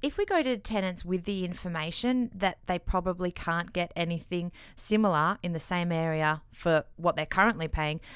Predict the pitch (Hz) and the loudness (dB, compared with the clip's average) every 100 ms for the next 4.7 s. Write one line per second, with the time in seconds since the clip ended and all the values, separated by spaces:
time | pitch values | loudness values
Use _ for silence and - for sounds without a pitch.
0 | - - 311 277 359 403 359 220 175 170 | -2 0 2 2 0 -2 -2 0 0 -4
1 | 160 156 160 147 - 156 - 160 151 156 | -4 -4 -4 -4 -4 -4 -6 -2 0 0
2 | 151 - - 147 147 - - 151 143 143 | -2 -6 -4 -4 -4 -6 -4 -2 0 -2
3 | 147 - 151 151 147 139 - - - 147 | -4 -4 -4 -6 -8 -8 -12 -14 -10 -10
4 | 147 139 135 156 - - - | -8 -8 -8 -6 -8 -8 -18